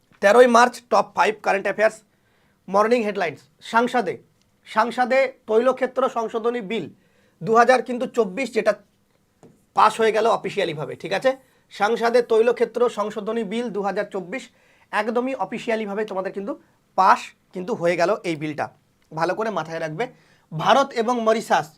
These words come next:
বর্ধিত কৌশলগত অংশীদারিদের সাথে সম্পর্ক উন্নতি করার যে সিদ্ধান্ত সেটা কিন্তু নিয়েছে। কে? ভারত এবং মরিশাস। এই যে তোমাদের এই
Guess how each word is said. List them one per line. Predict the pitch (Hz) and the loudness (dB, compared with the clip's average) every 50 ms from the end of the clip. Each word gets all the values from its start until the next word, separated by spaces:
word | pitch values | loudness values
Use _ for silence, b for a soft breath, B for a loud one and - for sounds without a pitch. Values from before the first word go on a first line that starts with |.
| - 160 | -10 -4
বর্ধিত | 180 208 202 - 233 233 247 | -4 -4 -2 -2 -4 0 0
কৌশলগত | 254 247 240 220 214 208 - 240 240 214 220 196 - 208 240 - b b b b b b b | 0 0 2 -2 -2 0 0 -2 -2 0 -2 -2 -2 -4 -6 -6 b b b b b b b
অংশীদারিদের | - 202 226 220 220 - 247 220 233 233 233 214 240 226 | -4 -2 -2 -2 -2 -4 2 2 2 2 2 0 -2 -2
সাথে | - 220 208 247 226 | -2 -6 -4 -4 -6
সম্পর্ক | 220 - 196 196 190 202 214 190 - | -4 -4 -6 -6 -4 -6 -6 -2 0
উন্নতি | 226 214 208 202 202 190 - 202 | -2 -2 0 -4 -8 -8 -10 -6
করার | 175 208 226 262 277 - b b b b b b | -2 2 2 2 0 -2 b b b b b b
যে | - 185 | -8 -6
সিদ্ধান্ত | 180 - 208 180 185 208 214 220 226 | -6 -6 -10 -6 -4 -4 -4 -4 -6
সেটা | 220 202 180 190 | -8 -6 -8 -8
কিন্তু | 180 202 196 220 | -8 -6 -8 -6
নিয়েছে। | 185 170 160 120 123 | -6 -6 -8 -10 -10
কে? | 117 - 226 269 277 b b b b b b 143 | -4 0 0 0 0 b b b b b b -6
ভারত | 139 175 202 247 247 - | -2 0 0 0 0 -2
এবং | - 202 220 269 320 311 _ _ - | -6 -2 -2 -2 -4 -4 _ _ -10
মরিশাস। | 160 180 190 185 - - 147 113 - _ _ _ - | -6 -6 -4 -4 -6 -8 -10 -12 -12 _ _ _ -6
এই | 190 196 196 | -6 -6 -4
যে | 208 | -4
তোমাদের | 202 208 208 208 214 - - - | -6 -4 -4 -4 -4 -6 -6 -4
এই | 185 196 196 196 - | -4 -4 -4 -6 -14